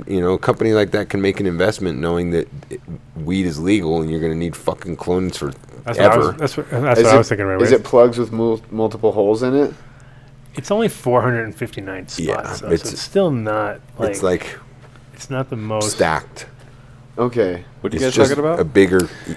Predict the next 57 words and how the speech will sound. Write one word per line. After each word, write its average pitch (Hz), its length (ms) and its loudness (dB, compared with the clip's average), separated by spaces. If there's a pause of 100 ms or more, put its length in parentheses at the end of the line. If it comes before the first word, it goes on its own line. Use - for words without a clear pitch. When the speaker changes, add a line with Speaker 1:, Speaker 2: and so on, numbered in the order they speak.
Speaker 1:
cloner, - 220 0
Speaker 2:
Easy 127 240 6
Speaker 1:
like, - 80 -8
Speaker 2:
Cloner, 127 240 6
the 131 60 6
new 123 60 6
Speaker 1:
commercial 113 440 6
Speaker 2:
one. - 40 -2
Speaker 1:
cloner. 76 360 -2
Speaker 2:
Uh, 113 100 2
Pro 117 220 2
Clone, 120 240 -2
Pl-, 127 220 -2
Pro 113 340 0
Easy, 110 200 -4
blah, 95 160 -10
blah, 90 120 -10
blah. - 80 -18 (880)
Easy 113 180 -6
Cloner 98 240 -6
Pro. - 160 -20 (400)
Speaker 1:
Easy, 90 400 -4
is 82 120 2
that 85 120 6
what 92 80 4
it's 87 100 0
called? 95 240 -2
Easy 87 200 -4
Speaker 2:
I, - 20 -8
Speaker 1:
Cloner 87 300 -4
Pro? 87 320 -4
Speaker 2:
I 120 60 -12
believe 92 360 -16
so. - 180 -16 (2000)
Pulling 107 240 -2
it 107 80 -2
up? 170 240 -4
Speaker 4:
I 101 60 -8
Speaker 2:
You 120 80 -6
Speaker 4:
tried, 117 180 4
Speaker 2:
got, 123 80 -12
Speaker 4:
well, 113 100 2
I 110 80 4
tried 110 200 0
to 104 80 -8
Google 101 360 0
it, 90 220 -6 (140)
and 92 80 -6
Speaker 2:
you 92 40 -6
Speaker 4:
it - 40 -4
Speaker 2:
got 107 140 0
Speaker 4:
went, 110 220 -2
Speaker 2:
some 110 80 -2
Speaker 4:
it 107 40 2
went 113 140 2
Speaker 2:
Easy 117 120 -2
Speaker 4:
straight 107 180 4